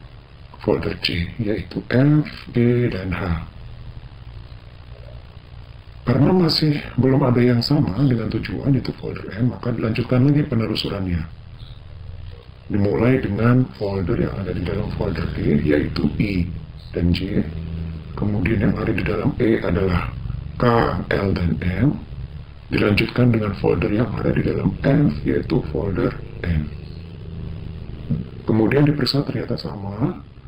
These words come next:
karena sudah sampai folder tujuan, maka penelusuran dihentikan.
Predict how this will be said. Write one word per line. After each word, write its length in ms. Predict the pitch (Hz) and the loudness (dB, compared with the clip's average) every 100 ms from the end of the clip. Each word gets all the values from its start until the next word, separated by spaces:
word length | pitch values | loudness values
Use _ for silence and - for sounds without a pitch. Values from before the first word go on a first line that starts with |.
| - - | -18 -8
karena 160 | 117 117 | -4 -2
sudah 240 | - 107 | -2 -4
sampai 320 | 117 107 110 - | -4 -4 -4 -4
folder 240 | - 104 104 | -2 -2 -4
tujuan, 480 | 117 92 - 107 135 | -4 0 2 2 0
maka 240 | 90 90 - | -2 -4 -6
penelusuran 560 | - - 52 - - 117 | -4 -6 -4 -4 -2 0
dihentikan. 1120 | 113 147 - - - - 92 90 82 78 73 | 2 -2 -2 -12 -10 -6 -6 -4 -2 -2 -2